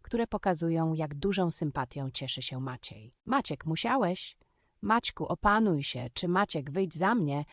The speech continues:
to tylko niektóre z humorystycznych reakcji. Jednak,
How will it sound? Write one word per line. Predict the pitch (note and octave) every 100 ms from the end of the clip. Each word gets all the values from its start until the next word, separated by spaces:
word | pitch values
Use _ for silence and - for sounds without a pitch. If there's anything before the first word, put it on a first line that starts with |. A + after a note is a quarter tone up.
| -
to | E4+
tylko | F4 -
niektóre | B3 - A#3 G#3+
z |
humorystycznych | - G3+ G3 F#3+ - F#3+ - E3+
reakcji. | E3 D3+ C#3 - - B2 - _ _ -
Jednak, | G#3 A#3 D3 C#3+ D#3 -